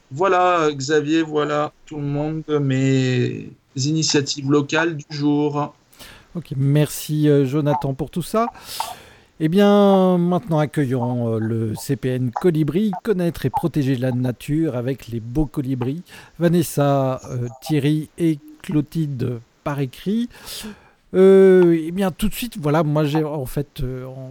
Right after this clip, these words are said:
Speaker 2: on a eu envie de, de, de vous appeler, euh, et de vous demander, euh, quelque chose parce que avec ce confinement, donc l'activité humaine est énormément réduite. Et, et du coup, vraiment, je me suis demandé, mais, euh,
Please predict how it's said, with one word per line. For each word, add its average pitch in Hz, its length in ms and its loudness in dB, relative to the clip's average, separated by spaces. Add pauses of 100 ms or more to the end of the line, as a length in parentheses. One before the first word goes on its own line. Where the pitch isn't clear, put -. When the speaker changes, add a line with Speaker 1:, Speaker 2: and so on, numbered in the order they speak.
Speaker 2:
on 143 80 -6
a 143 80 -2
eu 143 140 -2
envie 156 320 -2
de, 139 160 2
de, 123 220 0
de 117 120 -2
vous 127 220 -2
appeler, 135 460 0
euh, 113 120 -4 (720)
et 123 60 -4
de 120 100 -2
vous 113 160 -6
demander, 135 800 0
euh, 107 640 -6 (580)
quelque 139 380 -6
chose 208 380 -2
parce - 220 -6
que 123 680 -4 (440)
avec 131 280 -4
ce 123 280 -2
confinement, 127 600 -2
donc 175 300 -4
l'activité 127 960 -4
humaine 165 400 0
est 135 320 0
énormément 165 520 2
réduite. 139 460 -2
Et, 135 100 -12 (100)
et - 40 -10
du 113 120 -6
coup, 220 180 -6
vraiment, 160 320 -2
je 101 100 -12
me 131 80 -2
suis 120 220 -6
demandé, 127 340 0
mais, 123 320 -2
euh, 104 60 -10